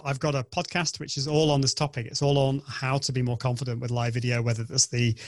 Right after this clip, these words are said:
getting in front of the camera. So we look at the mindset side of things and the communication, the technology and the content. And you can find out more about that at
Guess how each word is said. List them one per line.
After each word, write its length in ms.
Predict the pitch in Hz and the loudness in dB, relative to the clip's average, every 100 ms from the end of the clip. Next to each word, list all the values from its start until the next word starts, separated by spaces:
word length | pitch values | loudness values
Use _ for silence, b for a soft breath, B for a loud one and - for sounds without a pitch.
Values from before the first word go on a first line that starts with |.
| B B B | B B B
getting 200 | 151 147 | 2 4
in 60 | 139 | 4
front 140 | 143 | 2
of 60 | 123 | 2
the 60 | 131 | 2
camera. 480 | 170 180 175 170 - | 2 2 -2 -2 -6
So 160 | - 131 | -14 -12
we 80 | 123 | -10
look 160 | 135 | -12
at 80 | 143 | -12
the 80 | 127 | -6
mindset 520 | 139 156 151 - - | -2 -2 -2 -6 -8
side 240 | - 139 | -8 -8
of 60 | 135 | -8
things 460 | - 139 139 143 - | -6 -6 -4 -6 -8
and 100 | 117 | -10
the 60 | |
communication, 720 | - 127 123 127 131 - 127 120 | -10 -8 -6 -6 -6 -6 -10 -10
the 60 | |
technology 760 | 120 - 131 131 123 131 120 120 b b - | -12 -10 -8 -6 -6 -6 -8 -8 b b -10
and 100 | 120 | -10
the 40 | |
content. 420 | - 127 127 113 | -6 -6 -6 -10
And 180 | 120 123 | -6 -4
you 80 | 123 | -2
can 140 | 143 | -4
find 180 | 131 160 | -2 0
out 80 | 139 | 0
more 120 | 135 | -2
about 240 | 131 127 135 | -2 -4 -6
that 260 | 135 - | -8 -8
at 120 | 135 | -14